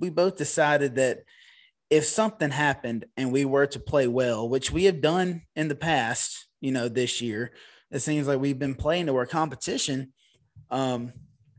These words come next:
i-, if something would have happened and we'd have won the game, we weren't there and we had tickets to go, we'd have been upset. So we did decide to go. Um, we, we made the right decision, of course.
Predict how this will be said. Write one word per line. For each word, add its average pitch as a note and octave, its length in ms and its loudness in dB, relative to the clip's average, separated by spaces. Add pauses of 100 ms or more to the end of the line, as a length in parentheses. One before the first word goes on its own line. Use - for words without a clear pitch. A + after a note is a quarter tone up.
i-, D3 40 4
if C#3+ 240 6
something E3+ 380 0
would D3 140 2
have C3 80 0
happened C3+ 320 -2
and B2 80 -4
we'd C3 100 2
have B2 80 0
won C3+ 200 0
the B2+ 60 -2
game, C3 360 -2
we B2 160 -4
weren't B2+ 340 -4
there C3 280 2
and B2 100 -4
we B2+ 80 -4
had C3 260 0
tickets C#3 300 -2
to - 80 -14
go, C3 460 2 (460)
we'd F3+ 200 10
have D#3 80 4
been C#3 160 4
upset. B2+ 580 2
So D#3 100 4
we D3 160 4
did E3 360 2
decide D3 400 2
to C3 80 -6
go. C#3 440 4 (140)
Um, A#2 400 -8 (340)
we, C3 160 -2
we C3 200 0
made C#3+ 260 4
the B2 100 -2
right B2+ 220 0
decision, C3+ 420 0
of A#2+ 140 -6
course. C3+ 540 0